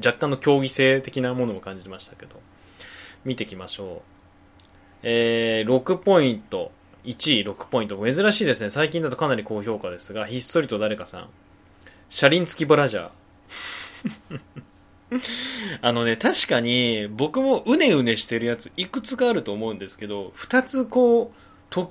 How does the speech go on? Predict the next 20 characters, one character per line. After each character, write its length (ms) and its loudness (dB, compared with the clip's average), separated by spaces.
起 160 0
物 260 -2
が 100 4
あ 60 2
る 160 -4
ん 100 -14
で、 460 -6
ま 80 -4
あ、 20 -12
ブ 200 -6
ラ 200 2
ジ 140 -2
ャ 400 0
ー 100 -18
感 320 4
は 140 2
あ 60 0
る 80 -4
よ 140 -14
ね。 80 -20